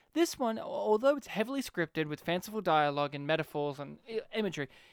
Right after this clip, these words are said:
it does feel like two characters talking about something that matters. Like, Palpatine is luring him with this promise of immortality and saving people from death.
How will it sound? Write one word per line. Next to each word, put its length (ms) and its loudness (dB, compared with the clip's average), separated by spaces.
it 220 -2
does 280 8
feel 280 -4
like 260 -4
two 300 -2
characters 960 -4
talking 600 -2
about 340 0
something 320 0
that 140 -4
matters. 720 -4
Like, 180 -2
Palpatine 640 0
is 120 -4
luring 600 4
him 500 -8
with 200 -4
this 160 -2
promise 600 2
of 360 -4
immortality 840 -2
and 240 -10
saving 400 -4
people 240 -12
from 160 -8
death. 260 -6